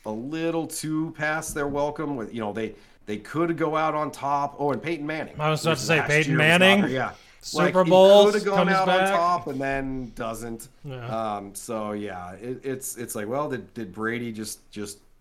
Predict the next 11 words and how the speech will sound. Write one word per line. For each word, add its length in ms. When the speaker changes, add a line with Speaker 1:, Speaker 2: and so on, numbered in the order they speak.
Speaker 1:
one 280
season 440
too 260
long? 560
I 140
don't 140
know, 180
but 260
we'll 160
see. 360
Um, 460